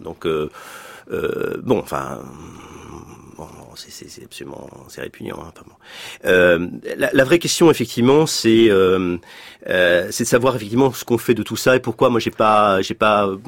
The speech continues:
choisi de publier la, la, la, la, enfin utiliser la photo. Euh, euh, pour tout dire, ce qui m'aurait intéressé de, de,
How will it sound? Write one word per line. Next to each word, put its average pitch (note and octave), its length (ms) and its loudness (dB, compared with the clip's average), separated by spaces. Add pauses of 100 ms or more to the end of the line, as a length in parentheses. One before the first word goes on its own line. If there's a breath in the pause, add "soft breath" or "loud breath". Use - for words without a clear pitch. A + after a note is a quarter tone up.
(100)
choisi A#2 240 0
de A#2 40 -10
publier A#2 220 -2
la, G2+ 240 2
la, G#2 160 2
la, G#2+ 240 0
la, A2 80 -6
enfin G#2+ 320 0
utiliser A2 320 0
la A2+ 60 6
photo. B2+ 420 0
Euh, F#2+ 280 0 (500 loud breath)
euh, F#2 600 2 (480 loud breath)
pour E3 160 0
tout E3 100 -2
dire, F#3+ 440 2
ce - 180 -6
qui - 160 -4
m'aurait C#3+ 240 6
intéressé C#3 580 2
de, G2 240 -2
de, F2+ 680 0